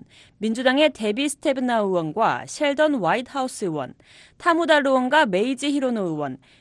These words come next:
팀 케인 의원과 타미 벌드윈 의원 등 총 아홉 명의 민주공화당 양당 상원 의원들로 구성됐습니다. 포트만 의원실 관계자에 따르면 대표단은 해리 해리스 주한미국 대사와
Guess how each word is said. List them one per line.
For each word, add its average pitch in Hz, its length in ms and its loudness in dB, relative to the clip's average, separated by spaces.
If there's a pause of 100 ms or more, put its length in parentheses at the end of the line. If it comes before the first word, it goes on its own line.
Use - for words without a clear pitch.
(140)
팀 302 220 0
케인 320 320 2
의원과 277 420 2
타미 320 400 -2
벌드윈 247 480 0
의원 165 240 -2
등 214 260 -4
총 302 260 -2
아홉 220 380 0
명의 262 340 0
민주공화당 233 1000 -4
양당 202 420 -2
상원 330 340 -2
의원들로 208 440 -2
구성됐습니다. 165 800 -10 (760)
포트만 339 420 2
의원실 302 380 2
관계자에 247 500 2
따르면 214 480 0
대표단은 202 680 -4
해리 320 360 -2
해리스 302 480 -4
주한미국 269 640 0
대사와 185 560 0